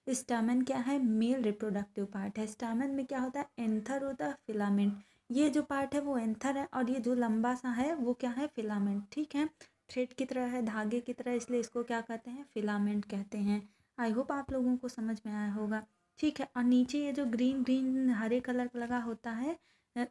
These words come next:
वो उसको कहते हैं सेपल्स। और ये जो कलर होता है ना, कलरफुल क-, वो उसको क्या कहते हैं? पेटल्स, ठीक है। ग्रीन वाला सेपल्स, कलरफुल वाला पेटल्स, ठीक है। और ये स्टाइल है, ये देखिए, ये जो मेन पार्ट है,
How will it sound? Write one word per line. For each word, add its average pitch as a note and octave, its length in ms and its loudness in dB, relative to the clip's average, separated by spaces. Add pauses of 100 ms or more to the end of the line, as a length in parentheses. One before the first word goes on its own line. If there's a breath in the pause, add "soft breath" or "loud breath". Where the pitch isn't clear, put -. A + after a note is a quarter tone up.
वो C4+ 120 2
उसको C4 240 -4
कहते C4 320 -2
हैं C4 100 0
सेपल्स। G#3+ 480 -4
और B3+ 160 2
ये C4+ 120 0
जो C4+ 140 0
कलर A#3 360 0
होता A#3+ 280 0
है A3+ 80 -2
ना, B3+ 100 2
कलरफुल B3 580 -2
क-, C#4 140 -6
वो B3 400 2
उसको B3+ 260 -4
क्या B3+ 160 -2
कहते B3 280 -4
हैं? C4 100 -4
पेटल्स, G#3 560 -4
ठीक D4 220 -4
है। G#3+ 200 0
ग्रीन A#3 280 4
वाला B3+ 220 0
सेपल्स, C4 440 -8
कलरफुल A#3 540 -2
वाला A3+ 240 -4
पेटल्स, G3+ 540 -4 (460 soft breath)
ठीक C4 220 -4
है। C#4+ 180 -8
और B3+ 140 0
ये C4 160 2
स्टाइल G#3 400 -2
है, G#3 180 2
ये C4 320 0
देखिए, A#3 400 -2
ये B3+ 80 0
जो B3 120 -4
मेन A#3+ 320 4
पार्ट A3+ 340 -4
है, C#4+ 180 -2